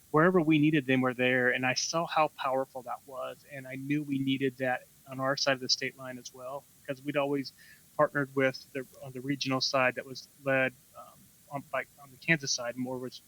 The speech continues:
more of the power, powerhouse in there. And so we really needed to, to do that. So we finally had to get some state laws changed in Missouri first, the confidentiality piece. And once that happened, we, and that took several, several years to get that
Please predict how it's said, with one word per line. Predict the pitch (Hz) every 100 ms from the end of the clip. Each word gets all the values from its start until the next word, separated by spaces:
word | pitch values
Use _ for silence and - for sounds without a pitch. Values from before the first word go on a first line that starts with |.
| 147
more | 139 135
of |
the | 127
power, | - 139 131 _ _ _ _ -
powerhouse | 151 143 120 117 -
in | 120
there. | 120 120 - _ _ - - - -
And | -
so | 156
we | 143 143
really | 131 170 175
needed | 156 156 147
to, | 135 123 - -
to | 139 127 120
do | 131
that. | 123 123
So | -
we | 131
finally | - 151 160 151 147 - -
had | 147 139
to | 131 _ _
get | - 139
some | 131
state | - 135 120
laws | 127 127
changed | - 127 120 -
in | 123
Missouri | 120 120 117 117 -
first, | 117 117 -
the | 120
confidentiality | - 117 120 120 - 123 117 120 120
piece. | - 120 -
And | 135
once | 139 135 -
that | 131
happened, | 131 123 - 127 127 - _ _ - - _ _ -
we, | 139 131 127 127 139
and | 131
that | 131 -
took | - -
several, | - - 143 123 113
several | - 127 117
years | 113 120 117
to | -
get | 120 117
that | 123